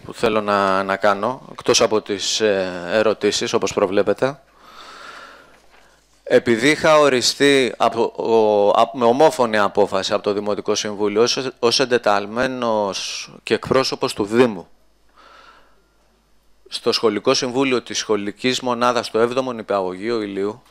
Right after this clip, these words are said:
και επειδή την προηγούμενη εβδομάδα παρευρέθηκα στο Σχολικό Συμβούλιο, ε, μπορώ να σας, ε, πω ότι ήρθα σε πολύ δύσκολη θέση, γιατί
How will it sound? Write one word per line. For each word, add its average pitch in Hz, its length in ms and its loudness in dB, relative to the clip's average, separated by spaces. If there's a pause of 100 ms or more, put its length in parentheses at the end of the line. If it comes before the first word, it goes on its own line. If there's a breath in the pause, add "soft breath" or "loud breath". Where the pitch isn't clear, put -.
(280)
και - 100 -4
επειδή 110 240 -2
την 127 80 -6
προηγούμενη 127 460 2
εβδομάδα 120 500 2
παρευρέθηκα 110 640 -2
στο - 120 -12
Σχολικό 98 380 -8
Συμβούλιο, 95 600 -10 (960 loud breath)
ε, 107 180 4 (240)
μπορώ 110 360 6
να 151 160 2
σας, 123 640 2
ε, 107 280 2
πω 127 220 6
ότι 135 180 2
ήρθα 147 200 2
σε - 160 -2
πολύ 117 360 4
δύσκολη 127 580 2
θέση, 117 540 -4 (1200 loud breath)
γιατί 110 1120 0